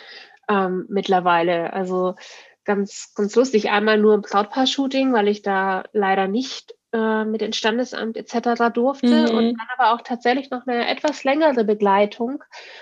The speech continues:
Speaker 1: Ähm, und da durfte ich zwar auch nicht mit ins Standesamt rein, aber wir haben davor so ein bisschen geschaut, okay, wie könnte man das jetzt machen? Und dann kam mir so die Idee, okay,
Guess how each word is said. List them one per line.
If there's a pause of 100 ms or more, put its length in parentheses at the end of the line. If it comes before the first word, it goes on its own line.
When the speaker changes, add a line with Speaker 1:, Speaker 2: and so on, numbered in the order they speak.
(300)
Speaker 1:
Ähm,
und
da
durfte
ich
zwar
auch
nicht
mit
ins
Standesamt
rein, (260)
aber
wir
haben
davor
so
ein
bisschen (400)
geschaut,
okay,
wie
könnte
man
das
jetzt
machen?
Und
dann
kam
mir
so
die
Idee,
okay,